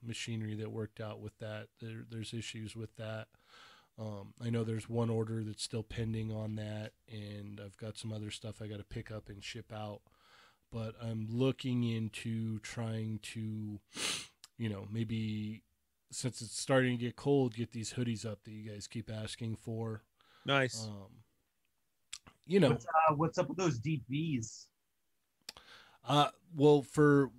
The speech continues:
Speaker 1: uh, I was gonna use the new, the new logo for that,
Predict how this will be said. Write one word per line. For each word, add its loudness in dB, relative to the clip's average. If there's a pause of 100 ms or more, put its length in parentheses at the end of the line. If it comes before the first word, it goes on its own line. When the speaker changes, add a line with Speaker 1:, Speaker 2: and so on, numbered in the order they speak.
(840)
Speaker 1:
uh, 0
I 0
was 4
gonna 6
use 6
the 6
new, 8
the -2
new 8
logo 6
for -6
that, -6